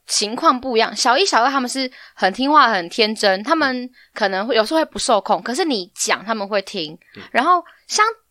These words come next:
Speaker 1: 嗯，大多数的老师喜欢带中年级的学生，因为他们第一有被驯化过了，
Speaker 2: 哦。
Speaker 1: 他们被社会化过，然后他们对于自己的想法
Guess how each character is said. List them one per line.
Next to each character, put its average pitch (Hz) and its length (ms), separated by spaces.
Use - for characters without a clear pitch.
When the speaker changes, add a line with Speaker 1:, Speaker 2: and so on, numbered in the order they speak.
Speaker 1:
嗯， 240 180
大 466 220
多 370 140
数 359 140
的 240 100
老 175 140
师 220 160
喜 170 160
欢 190 220
带 202 220
中 208 260
年 170 120
级 156 140
的 151 80
学 147 220
生， - 200
因 202 120
为 226 40
他 226 140
们 170 300
第 226 200
一 214 40
有 175 100
被 190 340
驯 208 260
化 190 220
过 175 220
了， 151 60
Speaker 2:
哦。 202 80
Speaker 1:
他 262 80
们 254 120
被 254 120
社 247 180
会 226 160
化 202 220
过， 190 180
然 208 100
后 240 80
他 285 120
们 233 140
对 226 200
于 196 60
自 254 120
己 196 120
的 165 80
想 165 260
法 175 180